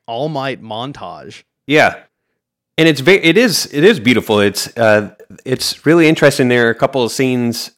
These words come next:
Speaker 2: uh, I think it's in this episode, almost primarily, uh, maybe a little bit more, uh, in, in the second one as well, in, in episode four, that are,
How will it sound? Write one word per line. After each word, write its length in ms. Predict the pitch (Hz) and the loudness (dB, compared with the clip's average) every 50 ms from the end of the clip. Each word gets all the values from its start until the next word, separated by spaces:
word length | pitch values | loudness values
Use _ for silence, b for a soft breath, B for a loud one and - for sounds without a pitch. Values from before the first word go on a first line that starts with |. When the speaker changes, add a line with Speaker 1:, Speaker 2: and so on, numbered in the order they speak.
| - | -4
Speaker 2:
uh, 240 | 110 107 107 107 101 - - | 0 0 0 0 0 -4 -6
I 100 | 110 113 | -8 -8
think 240 | - - 240 262 - | -6 -6 -6 -4 -4
it's 140 | - - | -4 -4
in 140 | 165 135 120 | -2 -2 0
this 160 | 117 113 - | -2 -2 -2
episode, 580 | 113 110 - 120 - - 117 110 107 107 104 _ _ _ _ _ _ _ - | -2 -4 -6 -6 -4 -2 -2 -2 -2 -4 -6 _ _ _ _ _ _ _ -4
almost 360 | 127 131 143 139 127 123 - | -2 0 0 0 -2 -2 -2
primarily, 720 | - 123 110 110 113 113 113 110 107 107 104 104 101 - | -2 -2 0 0 0 0 0 -2 -2 -4 -4 -6 -8 -8
uh, 180 | 92 107 110 110 | -8 -6 -6 -6
maybe 220 | 120 135 143 135 | -6 -6 -6 -6
a 40 | 123 | -6
little 200 | 110 110 110 107 | -4 -4 -6 -6
bit 160 | 107 104 - | -6 -8 -8
more, 440 | 101 107 107 107 107 101 101 - - _ | -6 -6 -6 -4 -4 -6 -8 -10 -14 _
uh, 260 | - 104 107 104 101 - | -12 -10 -10 -10 -10 -10
in, 160 | - 113 - | -12 -12 -12
in 140 | - 110 107 | -10 -10 -10
the 60 | 101 | -10
second 300 | - - 117 117 - - - | -8 -8 -10 -10 -10 -12 -14
one 320 | 104 98 98 98 101 - - - | -12 -12 -10 -12 -14 -14 -12 -12
as 140 | 104 95 | -12 -10
well, 340 | 95 98 107 107 101 101 98 | -8 -6 -6 -6 -6 -6 -8
in, 140 | 95 98 98 | -10 -12 -12
in 180 | - 107 104 104 | -10 -8 -8 -8
episode 400 | 101 - 101 - - 101 92 - | -8 -10 -10 -10 -10 -10 -10 -10
four, 460 | - 104 101 104 101 98 95 - _ _ _ _ _ _ _ - | -10 -8 -8 -6 -6 -8 -8 -10 _ _ _ _ _ _ _ -4
that 140 | 127 120 | -2 0
are, 480 | 120 117 113 110 110 110 107 92 - | 0 0 0 0 -2 -4 -6 -10 -14